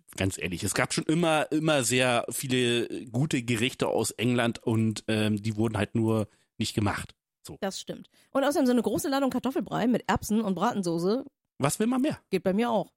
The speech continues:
Speaker 1: Ja.
Speaker 2: Gerade jetzt in dieser Zeit.
Speaker 1: So.
Speaker 2: Ich mache am Dienstag erstmal Kürbissuppe.
Speaker 1: Dann sagt der Pierhead, was soll das sein? Das ist so ein, so eine kleine Ecke da direkt bei denen am Fluss.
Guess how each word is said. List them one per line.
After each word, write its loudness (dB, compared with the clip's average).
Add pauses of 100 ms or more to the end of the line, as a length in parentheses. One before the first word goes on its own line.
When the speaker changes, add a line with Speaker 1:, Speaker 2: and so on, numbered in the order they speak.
Speaker 1:
Ja. 2
Speaker 2:
Gerade 2
jetzt 0
in 2
dieser -2
Zeit. -16 (180)
Speaker 1:
So. -2 (320)
Speaker 2:
Ich -16
mache 0
am 2
Dienstag 0
erstmal -6
Kürbissuppe. -8 (240)
Speaker 1:
Dann 4
sagt 2
der 2
Pierhead, 0
was 2
soll 2
das 2
sein? 2
Das 2
ist 0
so 2
ein, -2
so 0
eine 2
kleine 2
Ecke 2
da 4
direkt 0
bei 0
denen 2
am 2
Fluss. -2